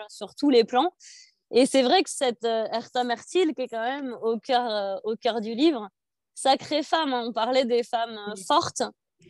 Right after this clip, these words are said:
Speaker 1: Est-ce que, euh, je sais pas, pour toi, c'était, euh, enfin, qu'est-ce qu'elle représente, Herta, tu vois ? Est-ce que c'était parce que tu voulais introduire un personnage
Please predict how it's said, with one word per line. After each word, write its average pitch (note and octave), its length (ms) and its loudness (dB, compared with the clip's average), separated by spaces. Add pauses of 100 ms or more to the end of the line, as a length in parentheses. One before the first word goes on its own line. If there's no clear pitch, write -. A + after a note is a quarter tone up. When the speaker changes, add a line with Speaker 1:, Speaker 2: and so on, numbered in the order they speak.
(240)
Speaker 1:
Est-ce C4 200 2
que, D4+ 560 4
euh, C4 40 -10 (120)
je B3 160 -8
sais C#4 180 -4
pas, D#4+ 140 2
pour D4+ 220 -4
toi, D4+ 220 -2
c'était, A#3+ 480 -6
euh, G3+ 560 -6 (680)
enfin, C4 140 6
qu'est-ce C#4 180 4
qu'elle D4 140 4
représente, C4+ 720 0
Herta, A#3 560 -2
tu - 100 -12
vois ? B3+ 120 0
Est-ce C#4+ 100 -2
que C4 80 -4
c'était B3+ 260 -2
parce B3+ 180 -2
que C#4 100 -4
tu B3+ 180 -8
voulais A#3+ 240 0
introduire B3+ 500 0
un B3 100 0
personnage A#3+ 640 -2